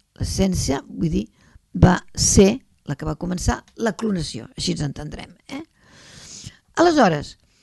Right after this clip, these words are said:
però, amb una paraula, això va ser uns anys, però no es va aturar aquí, la clonació. La clonació ha anat seguint, sobretot si parlant clonació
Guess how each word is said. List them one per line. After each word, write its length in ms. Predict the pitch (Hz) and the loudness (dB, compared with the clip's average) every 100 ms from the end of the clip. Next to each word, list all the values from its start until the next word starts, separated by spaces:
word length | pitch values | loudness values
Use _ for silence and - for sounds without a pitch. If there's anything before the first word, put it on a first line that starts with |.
| - _ _ | -20 _ _
però, 200 | 285 277 - - - - _ _ _ _ _ _ _ _ - 233 | 8 8 6 -2 -20 -20 _ _ _ _ _ _ _ _ -2 2
amb 320 | 220 208 202 | 2 2 0
una 160 | 185 180 | -2 -2
paraula, 420 | 160 208 254 151 156 _ _ _ _ _ _ _ _ _ - | -2 -2 -2 -6 -8 _ _ _ _ _ _ _ _ _ -6
això 180 | - 185 | 0 2
va 80 | 156 | 2
ser 240 | - 160 139 - | 0 -4 -4 -6
uns 140 | 170 226 | -2 2
anys, 380 | 247 466 - - | 2 0 -8 0
però 200 | - 320 _ _ _ _ | 0 0 _ _ _ _
no 140 | 226 233 | 6 8
es 100 | 175 | 10
va 80 | 165 | 8
aturar 220 | 190 202 | 8 6
aquí, 340 | - 165 156 - | 4 -2 -4 -4
la 80 | 156 | -2
clonació. 600 | 151 151 139 - 123 - _ _ _ - | 0 -2 -4 -4 -6 -8 _ _ _ -8
La 120 | 196 | -4
clonació 480 | 233 233 - 254 302 | -2 -2 0 2 2
ha 400 | - _ - 330 | -2 _ -4 -2
anat 240 | 320 247 | 0 -2
seguint, 400 | - 202 277 147 147 _ _ _ _ _ _ _ _ _ _ - | 0 2 2 0 -8 _ _ _ _ _ _ _ _ _ _ -10
sobretot 540 | - - 135 135 202 - | -2 4 4 6 4 4
si 80 | - | 6
parlant 360 | - 196 233 - _ - _ _ _ | 6 4 -2 -8 _ -20 _ _ _
clonació 540 | 208 185 - - 214 | -6 0 0 2 -2